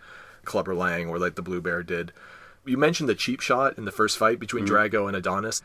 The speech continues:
Speaker 1: and you're right, I thought immediately about Million Dollar Baby and the same cheap shot.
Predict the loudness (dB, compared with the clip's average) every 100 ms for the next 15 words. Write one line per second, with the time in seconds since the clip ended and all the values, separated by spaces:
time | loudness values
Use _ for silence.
0 | -10 -12 -4 4 6 6 6 8 6 6
1 | 0 -4 -2 0 2 2 0 -4 -4 -4
2 | -2 -2 0 0 0 -2 0 2 4 4
3 | 2 -2 -4 -4 -4 -4 -6